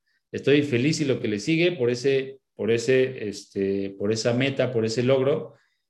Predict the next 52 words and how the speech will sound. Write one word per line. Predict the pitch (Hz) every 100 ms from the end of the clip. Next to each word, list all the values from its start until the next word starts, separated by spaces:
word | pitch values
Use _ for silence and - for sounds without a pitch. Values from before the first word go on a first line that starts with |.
| _ -
Y | 110
junto | 127 123 139
con | 135 151
esos | 165 165
logros, | 160 175 180 190
pues, | 190 131 123
muchas | 143 156 156 123
bendiciones | 127 113 113 - 143 143 139
han | 131
pasado | 127 123 127
en | 127
mi | 117
vida, | 117 131 135 -
más | 113 123 139 156 160 -
que | 123
nunca | 139 151 151 156 - _ _ _ _ _
los | 104 104 123
últimos | 123 120 107
dos | 110 117 139
años | 151 156 165 160 - _ _ _ _
y | 104
más | 107 123 135 135
que | 123
nunca | 127 131 131
el | 120
último | 123 123 127 113
año, | 117 127 131 - - _ _
en | - 101
donde | 104 101 101
comencé | - 101 101 101 120
todos | 127 139 147
los | 135 113
días | 135 139 139 - - _ _ _ _ -
a | 104
hacer | 98 113 113
esta | 110 - 101
práctica | 104 98 104 110 113 -
a |
la | 98 -
que | 101
te |
estoy | - - 104
invitando | 101 92 95 95
a |
hacer. | 90 -
Así | 92 127
que | 147
si | 127
yo | 175
lo | 180
pude | 190
hacer | 170 202 233 -